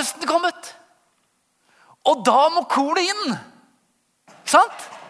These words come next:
Nå er det modent. Like sant som at hvis ikke kornet er modent, så må vi vente. Ja.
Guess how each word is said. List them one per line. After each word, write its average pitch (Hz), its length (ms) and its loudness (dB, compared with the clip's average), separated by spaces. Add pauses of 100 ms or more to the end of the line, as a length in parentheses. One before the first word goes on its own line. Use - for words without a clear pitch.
(540)
Nå 269 120 2
er 302 180 4
det 339 100 -2
modent. 339 480 -6 (1500)
Like 294 240 -2
sant 285 240 0
som 269 160 2
at 302 120 0
hvis 294 180 -6
ikke 269 180 -4
kornet 277 240 0
er 311 60 -4
modent, 320 260 -6
så 294 140 -4
må 131 100 -14
vi 254 120 -4
vente. 403 320 -2 (1500)
Ja. 196 120 -2